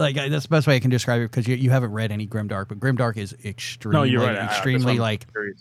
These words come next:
Speaker 2: about it.
Speaker 1: the descriptions of the rooms and the war and the gore and the ch-, chopping off. Uh, Lord of the Rings, not that style. Fantasy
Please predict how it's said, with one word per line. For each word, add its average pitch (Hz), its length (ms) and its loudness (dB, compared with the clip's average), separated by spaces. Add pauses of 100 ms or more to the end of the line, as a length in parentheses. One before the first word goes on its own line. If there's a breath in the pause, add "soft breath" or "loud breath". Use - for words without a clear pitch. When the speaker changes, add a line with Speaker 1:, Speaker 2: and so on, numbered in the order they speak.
Speaker 2:
about 92 140 -14
it. 90 100 -16 (120)
Speaker 1:
the 139 80 2
descriptions 120 640 -2
of 117 100 -2
the 107 80 -6
rooms 120 580 -2
and 98 80 -8
the 101 80 -4
war 113 540 0
and 98 180 -8
the 95 60 -8
gore 113 480 -2
and 101 100 -8
the 95 120 -10
ch-, - 220 -18 (200)
chopping 123 320 0
off. 110 120 0 (500 loud breath)
Uh, 110 420 -2
Lord 135 280 2
of 131 60 2
the 131 80 4
Rings, 113 360 0
not 123 340 0
that 127 200 0
style. 117 380 -4
Fantasy 165 600 -4